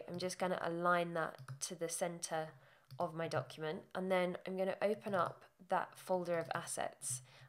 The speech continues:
and I'm gonna select a bunch of photos. And this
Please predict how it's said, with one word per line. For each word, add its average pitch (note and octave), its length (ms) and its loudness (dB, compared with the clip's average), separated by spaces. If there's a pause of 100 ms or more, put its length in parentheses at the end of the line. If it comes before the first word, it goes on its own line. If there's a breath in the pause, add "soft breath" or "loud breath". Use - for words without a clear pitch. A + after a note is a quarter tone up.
and F3+ 100 0
I'm F3+ 120 2
gonna F3+ 180 2
select - 800 4
a E3 60 0
bunch E3+ 340 0
of E3+ 80 -10
photos. D3+ 800 -2 (1500 loud breath)
And F3 260 2
this - 580 4